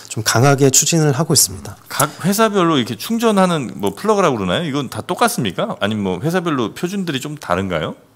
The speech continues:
Speaker 1: 네. 어, 일단 공공충전소 대부분은 좀
Speaker 2: 네.
Speaker 1: 호환이 가능한 걸로 알고 있고요.
Speaker 2: 아, 그렇습니까?
Speaker 1: 네.
Speaker 2: 음.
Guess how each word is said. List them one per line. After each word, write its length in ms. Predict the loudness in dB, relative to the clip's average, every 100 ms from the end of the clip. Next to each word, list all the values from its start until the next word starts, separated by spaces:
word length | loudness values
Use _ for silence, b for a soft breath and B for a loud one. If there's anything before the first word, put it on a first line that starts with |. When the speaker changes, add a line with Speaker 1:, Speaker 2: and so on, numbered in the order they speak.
| -6
Speaker 1:
네. 220 | -6 -6 B B 0
어, 80 |
일단 260 | 2 4 2
공공충전소 1000 | 4 4 4 4 4 6 6 4 4 4
대부분은 640 | 4 2 4 4 4 2
좀 140 | 0 0
Speaker 2:
네. 80 | 4
Speaker 1:
호환이 300 | 4 4 2
가능한 440 | 2 4 4 4
걸로 240 | 4 4
알고 180 | 2 0 -6
있고요. 220 | -4 -4
Speaker 2:
아, 80 | -4
그렇습니까? 600 | -6 -10 -14 -10 -10 -10
Speaker 1:
네. 280 | -4 -4 -4 -8
Speaker 2:
음. 500 | -14 -16 -16 -18